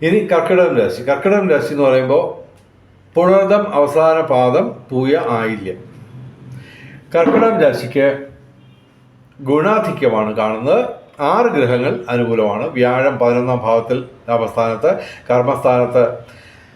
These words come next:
സൂര്യൻ, ചന്ദ്രൻ തുടങ്ങിയവ നിൽക്കുന്നു. അപ്പോൾ മേടമാസം മുഴുവൻ, മേടം മാത്രമല്ല, മേടം, ഇടവം മാസങ്ങളിൽ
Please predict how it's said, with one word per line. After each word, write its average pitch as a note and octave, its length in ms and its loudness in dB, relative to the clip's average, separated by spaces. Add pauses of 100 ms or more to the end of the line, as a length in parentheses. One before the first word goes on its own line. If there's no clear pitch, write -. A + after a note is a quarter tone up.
(320)
സൂര്യൻ, C#3 500 0 (300)
ചന്ദ്രൻ A#2+ 560 -2 (220)
തുടങ്ങിയവ G#2+ 500 0
നിൽക്കുന്നു. A#2+ 320 -6
അപ്പോൾ E3+ 520 -2 (400)
മേടമാസം D#3+ 800 0
മുഴുവൻ, B2+ 300 0 (120)
മേടം A#2 320 0
മാത്രമല്ല, C3 680 -4 (120)
മേടം, A#2+ 380 -6 (800)
ഇടവം D3+ 380 2
മാസങ്ങളിൽ A2+ 640 -6